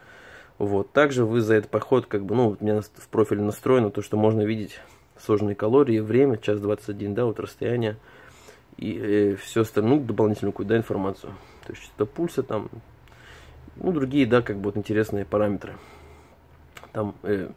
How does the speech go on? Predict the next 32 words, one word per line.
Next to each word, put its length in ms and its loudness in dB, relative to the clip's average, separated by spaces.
температура, 760 2
то 80 -2
есть, 280 -6
которая 280 -4
была, 160 0
ну, 140 -2
тело 240 2
нагревается 520 0
во 80 2
время 180 -2
ходьбы, 320 -4
то 120 -6
есть 160 -10
из-за 180 -4
этого 220 -2
высота, 640 0
которая 340 0
была 240 2
вот. 200 -4
Ну, 100 0
это 140 0
х-, 100 0
это 240 -2
дополнительные, 640 2
как 120 -6
бы, 100 -2
уже 100 0
менее 300 2
актуальные 540 0
параметры 460 -2
для 120 -4
похода. 420 -4